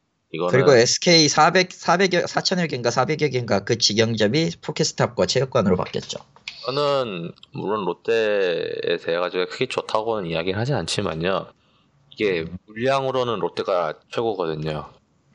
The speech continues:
Speaker 1: 그냥
Speaker 2: <laughs>
Speaker 1: 진짜 많더라고요. <laughs> 예상하지
Speaker 2: 네.
Speaker 1: 못한 곳에 막 생기니까 확실히 많이 늘었어요.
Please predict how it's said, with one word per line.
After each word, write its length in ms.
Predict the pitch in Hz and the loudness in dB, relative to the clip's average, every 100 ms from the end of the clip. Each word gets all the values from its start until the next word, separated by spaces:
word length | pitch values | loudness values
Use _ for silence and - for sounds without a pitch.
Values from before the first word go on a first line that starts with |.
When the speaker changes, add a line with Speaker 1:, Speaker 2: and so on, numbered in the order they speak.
| _ | _
Speaker 1:
그냥 180 | 80 104 | 0 4
Speaker 2:
<laughs> 580 | 113 135 131 135 - _ _ - _ _ _ _ _ - | 6 4 4 -4 -6 _ _ -20 _ _ _ _ _ -10
Speaker 1:
진짜 420 | 87 - 101 90 | -8 -2 -2 0
많더라고요. 760 | 82 80 - 82 78 90 101 | -2 -4 -4 -4 -4 -2 -4
<laughs> 520 | 76 - - - - - | -2 -2 -2 -6 -12 -4
예상하지 520 | 104 - 131 131 120 | -4 0 2 2 2
Speaker 2:
네. 40 | |
Speaker 1:
못한 340 | 98 - 117 113 | -2 -2 -4 -2
곳에 140 | 110 | 0
막 160 | 101 87 | 0 -2
생기니까 800 | 104 101 92 85 - 95 85 - | -4 -2 -2 -2 -2 -2 -2 -2
확실히 400 | - 175 - 170 | -2 0 -2 -2
많이 180 | 123 107 | -2 -2
늘었어요. 600 | 90 95 - 92 82 - | -2 -4 -2 -2 -2 -4